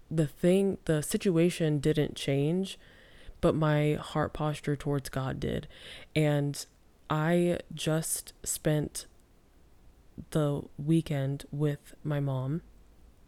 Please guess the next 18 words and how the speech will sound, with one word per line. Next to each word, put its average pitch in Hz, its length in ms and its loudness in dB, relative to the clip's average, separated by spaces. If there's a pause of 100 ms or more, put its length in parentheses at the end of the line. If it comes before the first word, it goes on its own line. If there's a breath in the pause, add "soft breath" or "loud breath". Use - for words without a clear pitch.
(1040 loud breath)
last - 420 0 (160)
weekend, 139 600 -2 (280)
and 147 520 0 (400)
she 170 640 2
was 147 640 -2 (380)
asked 151 420 -2
to 170 280 0
do 147 480 0
a 143 320 -4
women's 143 440 -2
conference, 190 640 -4 (540 loud breath)
and 151 460 4 (120)
the 147 600 0
conference 185 600 0
was 151 340 -2 (100)
on 147 420 -2 (100)
saying 143 420 0
yes. - 540 -4